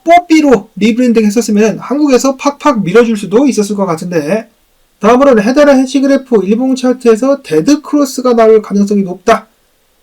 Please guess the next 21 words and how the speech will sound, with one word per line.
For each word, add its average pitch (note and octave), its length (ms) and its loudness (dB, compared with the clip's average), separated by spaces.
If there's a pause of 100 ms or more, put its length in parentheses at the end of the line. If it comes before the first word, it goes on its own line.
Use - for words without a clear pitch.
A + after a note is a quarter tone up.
저번에 G#3 380 2
데드크로스가 A#3+ 680 0
이천이십사 G#3 840 -4
년도 B3+ 320 0
유월 A#3 240 0
달에 A#3 180 4
나왔었는데 G3 840 0 (360)
그 G#3+ 160 0
후에 A#3+ 300 4
오 G#3 240 0
개월 C4 340 0
동안 A#3 260 0
장기 G#3 380 -2
하락세가 A#3 800 0
이어졌었다라는 G3+ 840 -2
경고가 F3+ 360 -2
나왔는데요. F#3+ 480 0 (520)
결국은 G3+ 420 0
비트코인 B3+ 580 -2 (180)
따라가게 G3 400 0
되겠죠. F#3+ 480 -2